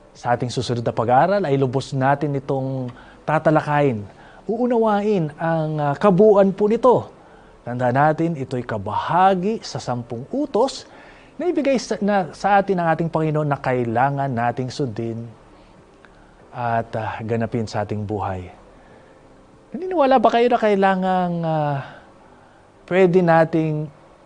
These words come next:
i-disobey or hindi sundin ang ating mga magulang?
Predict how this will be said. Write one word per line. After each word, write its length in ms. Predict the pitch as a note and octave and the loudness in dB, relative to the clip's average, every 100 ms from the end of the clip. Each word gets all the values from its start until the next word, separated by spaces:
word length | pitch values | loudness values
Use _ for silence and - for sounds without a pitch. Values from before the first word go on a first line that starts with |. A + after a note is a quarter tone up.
| - | -6
i-disobey 880 | D#3+ D#3 - - D3+ C#3 D3+ A3+ - | -2 2 0 0 0 4 4 4 2
or 400 | D3+ C#3+ C3+ B2 | 4 4 4 2
hindi 320 | D3+ D3+ D3+ | 0 2 2
sundin 400 | F3+ D#3+ D#3 F#3 | 2 2 2 2
ang 80 | D#3+ | 0
ating 240 | D3 E3+ | 0 0
mga 180 | E3 E3+ | -2 0
magulang? 420 | E3 E3 G3 D4+ | 0 2 2 0